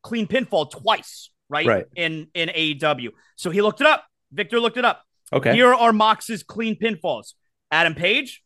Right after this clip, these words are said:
Speaker 1: which of course was most recently. C M Punk back in September of twenty-two.
Speaker 2: Yeah.
Speaker 1: Uh, Lance Archer beat him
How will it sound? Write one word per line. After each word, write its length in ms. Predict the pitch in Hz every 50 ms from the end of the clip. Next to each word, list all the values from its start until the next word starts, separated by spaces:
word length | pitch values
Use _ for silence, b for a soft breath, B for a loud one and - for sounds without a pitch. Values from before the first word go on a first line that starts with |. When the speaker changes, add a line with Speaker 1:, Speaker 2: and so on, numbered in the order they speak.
| _ -
Speaker 1:
which 140 | 160 151 -
of 60 | -
course 240 | 160 190 185 151 156
was 80 | 160 151
most 240 | 175 170 156 -
recently. 520 | 175 214 220 - 247 262 269 285 285 269 _ _ _ _ _ _ _ _ _ _ _
C 280 | - - - - 240 247
M 140 | 226 208 -
Punk 340 | - - 226 269 277 - - - _ _ _ _
back 220 | - 214 202 196 -
in 80 | 190
September 500 | - - 202 165 - - 220 226 214 220
of 100 | 202 160
twenty-two. 540 | - - 208 196 180 147 - - 208 269 320 - _ _ _ _ _ _ _ _
Speaker 2:
Yeah. 220 | - 98 123 131 131 - - _ _ _ _ -
Speaker 1:
Uh, 380 | 151 147 143 143 143 139 135 - _ _ _ _ _ -
Lance 360 | 156 196 240 262 247 - -
Archer 380 | 254 233 277 269 - - 254 220
beat 240 | 160 151 196 196 190
him 260 | 190 185 190 185